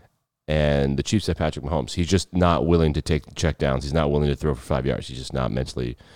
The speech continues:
there. I, um, maybe he will be, but if he doesn't get there soon, they're not going to the playoffs. So that is what it is.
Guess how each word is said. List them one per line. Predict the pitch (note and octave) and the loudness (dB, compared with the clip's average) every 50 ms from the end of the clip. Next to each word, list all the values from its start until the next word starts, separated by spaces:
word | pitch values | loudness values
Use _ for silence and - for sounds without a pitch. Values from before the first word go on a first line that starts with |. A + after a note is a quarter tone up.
| - - - - - - _ _ | -20 -20 -20 -20 -20 -20 _ _
there. | - - F2 C2+ A1+ - - - | -4 -2 0 0 0 -4 -6 -6
I, | - C#2+ C#2+ | -4 -2 -2
um, | A1+ B1 C2 C2 C2+ | 0 -2 -2 -2 0
maybe | C2+ C#2 B1+ C#2+ | 0 0 -2 0
he | C#2 D2+ | 0 4
will | D#2 G2 A2+ G2+ | 4 6 6 6
be, | G#2+ G2+ F#2+ | 6 4 4
but | D2 F2 E2 D#2+ D2+ | 6 4 4 4 4
if | C#2 C#2 | 2 0
he | D#2 | 2
doesn't | D2 E2+ D#2+ D#2+ D2 | 2 4 2 2 2
get | D#2+ D2 | 0 0
there | - D2 | 0 -2
soon, | - - D#2+ D2+ C#2 C2 | 0 0 0 0 0 0
they're | D#2+ D#2 D2+ | 0 0 0
not | D2 D2+ C#2 C2+ | 0 -2 -2 -2
going | - C#2+ C2 A#1+ | -2 -2 -2 -2
to | - | -4
the | B1+ B1 | -6 -6
playoffs. | - - B1+ - G1+ - - - - | -4 -4 -4 -4 -4 -6 -10 -10 -8
So | - - E2 C2+ B1+ | -4 -2 0 0 0
that | - D#2+ D#2 D#2 C2 | 0 0 0 2 2
is | E2 F2+ F2+ D#2+ C#2+ | 4 4 4 4 4
what | D2 E2+ D#2+ | 2 2 4
it | D#2+ F2+ | 6 6
is. | A#2+ C3 B2+ A#2+ - | 8 8 8 6 4